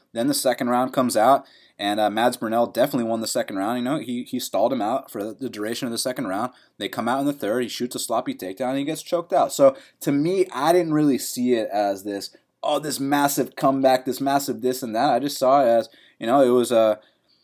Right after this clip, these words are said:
you know, Mads was winning the fight, but you, you shoot with your head on that outside against a tall, long guy like that,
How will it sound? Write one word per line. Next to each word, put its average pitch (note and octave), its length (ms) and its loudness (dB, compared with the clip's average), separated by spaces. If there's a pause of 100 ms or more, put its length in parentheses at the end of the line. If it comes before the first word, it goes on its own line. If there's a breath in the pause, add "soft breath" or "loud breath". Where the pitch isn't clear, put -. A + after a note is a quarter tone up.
(160)
you A#4+ 80 -4
know, - 80 6
Mads C3+ 320 8
was A#2+ 120 2
winning C3 240 2
the G#2 80 -2
fight, - 300 2
but C3+ 380 2
you, A#2 220 -10
you C#3 100 2
shoot F3 360 6
with D#3 120 6
your C#3+ 100 6
head D#3+ 140 6
on D#3+ 120 6
that D3 120 6
outside E3 540 4 (160)
against C#3 300 0
a B2 280 6
tall, D3+ 280 4
long D3+ 180 4
guy D3+ 140 4
like D3+ 240 4
that, E3+ 340 6